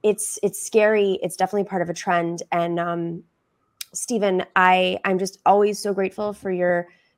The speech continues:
your honesty and your empathy and your time, because it is precious. You are with your family, uh, now, and, and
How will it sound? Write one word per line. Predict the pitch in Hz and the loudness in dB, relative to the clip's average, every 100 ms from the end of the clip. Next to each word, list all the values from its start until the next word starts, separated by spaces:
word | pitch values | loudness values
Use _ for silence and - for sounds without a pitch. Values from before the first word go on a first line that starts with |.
| - | -4
your | 214 | 0
honesty | 185 185 220 233 311 339 359 - | 4 4 2 -2 -4 -2 -2 0
and | 196 185 | 0 0
your | 180 180 | -2 0
empathy | 208 220 262 339 381 392 | 0 -2 -4 0 0 2
and | 220 | 2
your | 214 196 | 2 0
time, | - 202 190 262 | -2 -2 0 -2
because | 277 240 208 | -4 -4 -4
it | 190 | -4
is | 202 | -6
precious. | - 208 202 254 | -4 -4 -4 -6
You | 208 | -2
are | 175 185 | 0 2
with | 208 | 0
your | 208 | -4
family, | 208 202 208 226 247 - - _ _ _ - | -2 -4 -2 -4 -6 -12 -20 _ _ _ 0
uh, | 196 180 185 | 4 4 2
now, | 190 196 214 | 0 0 0
and, | 190 185 - | -2 -2 -4
and | 185 180 180 | -4 -2 -4